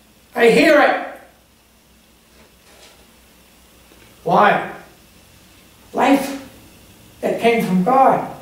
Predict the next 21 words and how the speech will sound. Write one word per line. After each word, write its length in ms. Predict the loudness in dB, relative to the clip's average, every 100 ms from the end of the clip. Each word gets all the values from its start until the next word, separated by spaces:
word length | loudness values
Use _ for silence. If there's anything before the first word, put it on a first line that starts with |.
| -20 -20 _ -20 -20 -20 -20 -20 -20 -20 _ -20 -20 _ _ _ -10
That's 140 | -8 -2
how 180 | 2 2
it's 180 | 0
transmitted. 760 | 0 2 2 0 -4 -4 -4 -6
That's 240 | -4 -4
how 200 | 2 2 4
life 280 | 4 2
is 180 | 0 -2
maintained. 720 | -2 -2 -4 -6 -8 -8 -14 -20 -20 _ _ _ _ _ _ _ _ _ -12
Once 180 | -8 0
your 140 | 0
blood 280 | 4 2 4
gets 220 | 0 0
in 160 | 0 0
trouble, 680 | 0 2 2 0 -4 -14 -20 -20 _ -20 _ _ _ _ -20 -20 -20 -20 _ _ _ _ -20 -20 -20 -20 -20
you're 120 | -10
gone. 480 | -4 0 0 -2 -10 -18 -20 -20 -20 -20 -20 -20 -20 -20 -20 -20 -20 -20 -20 -20 -20 -20 -20 -20 -20 _ _ _ -20 -20 -20 -20 -20 _ _ _ _ _ _ _ _ _ _ _ _ _ -20
That's 220 | -16 -12
where 100 | -4
life 380 | -2 0 -2 -6
is. 280 | -10 -12